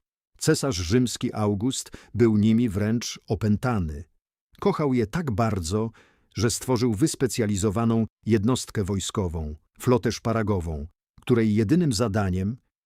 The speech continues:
było dostarczanie najświeższych pędów z Tybru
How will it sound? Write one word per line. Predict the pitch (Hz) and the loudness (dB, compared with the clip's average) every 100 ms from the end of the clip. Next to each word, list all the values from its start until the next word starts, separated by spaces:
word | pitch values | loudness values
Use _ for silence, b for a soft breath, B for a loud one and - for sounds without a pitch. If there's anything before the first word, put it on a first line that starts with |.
| _ 107 | _ -2
było | 127 127 | 2 2
dostarczanie | 131 - 117 98 135 139 127 | 0 0 -4 -2 -2 0 0
najświeższych | 117 107 - 175 - - 117 | 0 -2 -2 -4 -4 -4 -4
pędów | - 160 147 123 - | -2 -2 0 -2 -4
z | - | 0
Tybru | 175 113 107 | 0 2 -2